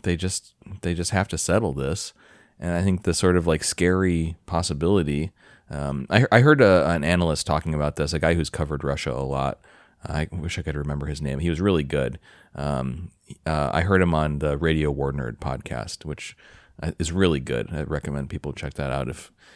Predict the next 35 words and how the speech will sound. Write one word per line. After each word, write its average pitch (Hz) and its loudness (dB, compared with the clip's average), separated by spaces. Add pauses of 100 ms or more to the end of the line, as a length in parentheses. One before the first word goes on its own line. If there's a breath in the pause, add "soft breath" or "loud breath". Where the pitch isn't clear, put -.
(180 soft breath)
if 78 -10
they 80 0
ever 71 -2
see - -6
a 71 -4
topic 71 -4
that 64 -6
looks 67 -8
interesting, 67 -8
Radio 71 -4
War 69 -6
Nerd. 69 -8 (760 soft breath)
Um, 80 0 (360)
but 101 4
they 110 8
were 107 6
interviewing 98 6
this 87 0
guy, 87 8
and 85 4
he 87 2
was 82 2
saying, 85 2
like, 82 0
"Look, 131 8
what's 101 4
likely 98 6
gonna 82 2
happen 80 0
here 73 -4
is 71 -4
that 76 0
at 65 -2
some 117 0
point, 67 -4